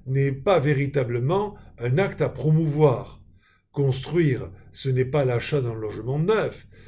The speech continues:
C'est donc orienter les acheteurs vers l'habitat individuel, c'est promouvoir le phénomène de bétonnage de la nature et ses néfastes conséquences, dont l'imperméabilisation des sols,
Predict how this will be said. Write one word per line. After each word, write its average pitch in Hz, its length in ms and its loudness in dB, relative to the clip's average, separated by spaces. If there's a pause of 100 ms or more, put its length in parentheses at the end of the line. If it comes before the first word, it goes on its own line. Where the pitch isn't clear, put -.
(120)
C'est 147 200 -4
donc 147 240 2 (120)
orienter 160 640 4
les 131 160 0
acheteurs 156 720 0 (240)
vers 135 240 0
l'habitat 151 480 4
individuel, 135 960 0 (200)
c'est 139 220 -4
promouvoir 170 640 2
le 143 100 2
phénomène 156 800 0 (280)
de 120 140 -4
bétonnage 160 760 2
de 135 80 2
la 127 100 2
nature 160 640 0 (280)
et 143 80 -2
ses 160 180 0
néfastes 147 540 2
conséquences, 147 920 0 (240)
dont 139 260 2
l'imperméabilisation 139 1300 0
des 110 160 -8
sols, 185 520 0